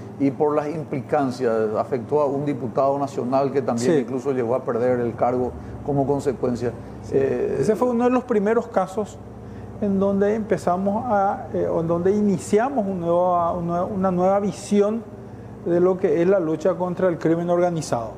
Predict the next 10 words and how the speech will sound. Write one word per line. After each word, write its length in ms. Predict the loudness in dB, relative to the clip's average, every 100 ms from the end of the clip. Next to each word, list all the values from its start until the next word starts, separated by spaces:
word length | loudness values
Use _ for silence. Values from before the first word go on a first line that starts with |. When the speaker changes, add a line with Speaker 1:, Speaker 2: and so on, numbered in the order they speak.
| -12
Speaker 2:
¿verdad? 200 | -10 -10 -12 -14 -14 -12 -4 0
Anteriormente, 960 | 0 2 2 2 2 0 0 2 2 4
doctor, 560 | 4 4 2 2 0 -2
eh, 400 | 0 2 4 4 2
la 160 | 0
senat 440 | 0 0 2 0 -2 -8 -4
tenía 320 | -2 -2 -2
como 240 | 0 0
objetivo 640 | 0 0 -4 -2 2 2 2
casi, 880 | 0 0 -2 0 0 0 0 -2